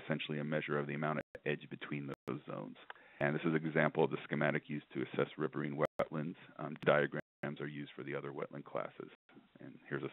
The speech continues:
site that, that would probably score B in cram. So just run on a schematic diagram. Okay, lastly is an example of the cram scoring sheet that's actually used in the field. And this may be a better way to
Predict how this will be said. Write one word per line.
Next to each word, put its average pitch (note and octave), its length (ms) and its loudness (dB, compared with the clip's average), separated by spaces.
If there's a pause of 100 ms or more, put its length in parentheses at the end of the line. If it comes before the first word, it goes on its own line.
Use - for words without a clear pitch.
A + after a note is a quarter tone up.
site - 80 4
that, - 200 0
that C#2+ 140 -2 (160)
would C#2 140 -6
probably A#1+ 320 -2
score C2 320 -4
B B1+ 180 -4 (600)
in C2+ 140 -8
cram. A1 340 -4 (300)
So - 180 -6 (400)
just - 140 -8
run D2 80 -2
on C2+ 140 -2
a C2 40 -6 (460)
schematic - 320 -8
diagram. - 420 -8 (2500)
Okay, B2+ 280 8
lastly G#2+ 400 10
is G2 100 6
an F2 100 2
example F2+ 440 6
of D#2 100 6 (100)
the D#2 60 0
cram E2 420 6
scoring D#2+ 380 2
sheet C#2+ 160 0
that's D#2 180 0
actually D2+ 300 0
used D2 320 -2
in D2 80 0
the D2+ 80 2 (240)
field. C#2 400 4
And D2+ 100 -4
this E2 120 4 (180)
may E2+ 160 4
be D#2 440 0
a D#2+ 60 -2
better D#2+ 240 4
way D2+ 200 4
to - 80 -8